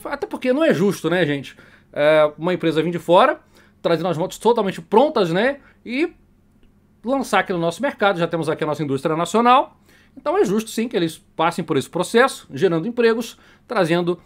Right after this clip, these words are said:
dinheiro pra gente, não só ganhando nosso dinheiro, né? Tem que trazer dinheiro pra gente, gerar emprego aqui no Brasil. Muito bem. Então, em Manaus, pelo sistema C K D, completely knocked down ou completamente desmontadas, em português definiu aqui o Rafael na matéria dele. As motos são finalmente montadas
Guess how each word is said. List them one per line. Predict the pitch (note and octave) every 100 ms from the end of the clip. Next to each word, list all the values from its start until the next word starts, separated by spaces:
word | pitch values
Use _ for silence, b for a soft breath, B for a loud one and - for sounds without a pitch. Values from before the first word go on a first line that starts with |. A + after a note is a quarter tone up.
| b
dinheiro | - A#3+ A3
pra | G#3+ C#4
gente, | B3+ G#3 A3+
não | A#3+
só | C4+ C#4+
ganhando | C#4 A3+ A3
nosso | A#3 A#3+
dinheiro, | C#4+ F#3
né? | D#3+
Tem | D#3+
que | -
trazer | F#3 E3+
dinheiro | F#3+ A3
pra | B3
gente, | F#3+ G#3+
gerar | F3 D#3+ A3+
emprego | - G3 F#3+
aqui | F#3
no | G3
Brasil. | A3 D3+ B2 B B B -
Muito | F4 C4+
bem. | D3+ G2+ - _ _ _ _ _ _ _ _ -
Então, | B3+ A3
em | A3+
Manaus, | C4+ G#3 F3+ E3
pelo | - F3+
sistema | F#3 F3 E3
C | D#3 G3
K | B3+
D, | A#3 A3+ - - _ b b b b b
completely | - E4 G3 D#3 E3
knocked | F3+ A3 G3
down | G#3
ou | A3+ G#3+
completamente | G3+ G3+ F#3+ F3+ F3 E3+
desmontadas, | D#3 F3+ F3 E3 E3 E3 b b -
em | A#3
português | A3+ F3+ F3 D3 C#3+
definiu | D#3 D#3 D3
aqui | C#3+ D3+
o |
Rafael | C#3 D3+ E3+ D3+ D3
na | D3+
matéria | D3+ D3 D3 E3
dele. | A2+ G#2+
As | C#3+
motos | A3+ C#4+ -
são | B3 A3+ G3+
finalmente | G#3 G3+ D#3 D#3
montadas | F3 E3 - F#3 E3+ C#3 C3